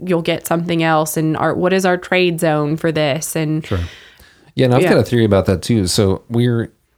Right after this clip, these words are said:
Speaker 2: we're skewed a little low because of grad students, grad students, and, uh, um, we've got a lot of zero income
Speaker 1: Mm-hmm.
Speaker 2: earners that kinda skew us lower. But I think what that's done for Denton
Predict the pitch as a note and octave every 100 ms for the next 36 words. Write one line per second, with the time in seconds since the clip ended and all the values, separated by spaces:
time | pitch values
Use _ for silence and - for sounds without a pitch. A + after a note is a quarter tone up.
0 | _ _ _ _ _ A2+ A#2 A#2 - A#2+
1 | B2+ A#2 G2+ G#2+ A2 G2 G2 F#2+ - F#2+
2 | E2+ E2+ E2 E2+ F2+ F#2+ - - - _
3 | - G2 G2 A2 - - - - F#2+ F2+
4 | - F#2+ F#2+ G2 - - E2+ D#2+ D#2 D#2
5 | D#2 D2+ - _ _ _ _ _ _ _
6 | _ F2+ E2 D#2+ D2+ D2+ - B2 G2+ G2+
7 | F#2+ F2+ F#2 F2+ E2 E2+ F2 F2 E2 D#2
8 | D#2 _ _ _ _ _ _ _ _ F2+
9 | F2+ F2 D#2+ D#2+ D#3 - - F#2 F#2+ D#2+
10 | D#2+ - - F2 E2 F2 D#2+ - - F2+
11 | E2+ - D#2 E2 E2 A2 A#2 _ _ _
12 | _ _ _ _ G2 G#2 F#2+ F2 - -
13 | G3 A3+ - F2 D#2 - E2 - - F#2+
14 | G2 - E2+ F2 A2 F2 E2+